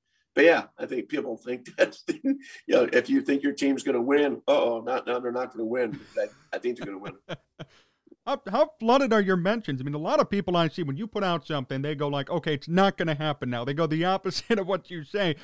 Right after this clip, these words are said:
Speaker 2: What's your response to that?
Speaker 1: Yeah, just gotta ignore it. I mean, that's what Twitter's about, right? <laughs> There's so much negativity,
Speaker 2: <laughs>
Speaker 1: and, and people say that all the time. Yeah, uh, yeah.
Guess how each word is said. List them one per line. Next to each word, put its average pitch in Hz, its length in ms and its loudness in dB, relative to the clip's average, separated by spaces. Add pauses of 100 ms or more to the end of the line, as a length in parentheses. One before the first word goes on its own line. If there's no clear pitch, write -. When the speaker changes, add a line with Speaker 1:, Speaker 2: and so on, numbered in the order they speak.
(120)
Speaker 2:
What's 254 200 -6
your 320 140 0
response 294 460 0
to 156 140 -6
that? 113 240 -6 (1120)
Speaker 1:
Yeah, 247 160 6
just 240 180 2
gotta 226 140 8
ignore 190 320 4
it. 156 100 -4
I - 140 -20
mean, 156 120 -2
that's 165 160 0
what 156 140 -6
Twitter's 170 380 -2
about, 147 320 -4
right? 131 200 -2 (120)
<laughs> - 40 -8
There's - 160 -8
so 185 120 -6
much - 180 -12
negativity, 151 880 -4 (340)
Speaker 2:
<laughs> - 280 -20
Speaker 1:
and, - 360 -4
and 135 220 -4
people 156 240 -4
say 151 160 -2
that 135 140 0
all 131 180 0
the 123 80 -4
time. 135 400 -2 (140)
Yeah, 135 260 0 (240)
uh, 110 240 -2
yeah. 107 400 -4